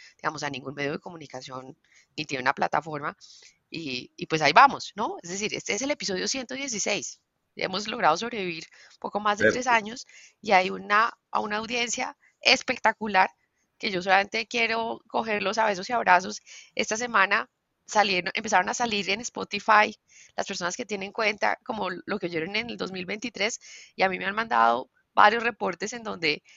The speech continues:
Speaker 1: Enclave está dentro de la, dentro del top of mind de muchas personas muy queridas. Entonces,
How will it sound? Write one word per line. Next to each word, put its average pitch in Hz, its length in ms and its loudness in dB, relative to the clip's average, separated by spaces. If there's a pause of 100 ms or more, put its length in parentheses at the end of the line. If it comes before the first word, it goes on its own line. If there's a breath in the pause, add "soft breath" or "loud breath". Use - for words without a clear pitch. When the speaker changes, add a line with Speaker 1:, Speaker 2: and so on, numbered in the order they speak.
(140 soft breath)
Speaker 1:
Enclave 170 580 6
está 190 260 2
dentro 185 280 -4
de 202 100 -2
la, 165 340 2
dentro 180 300 -6
del 170 200 -6
top 185 240 2
of 190 140 -4
mind 214 300 2
de 220 100 -6
muchas 220 320 -6
personas 196 400 -4
muy 233 180 -2
queridas. 214 500 -2 (280 loud breath)
Entonces, 175 580 -6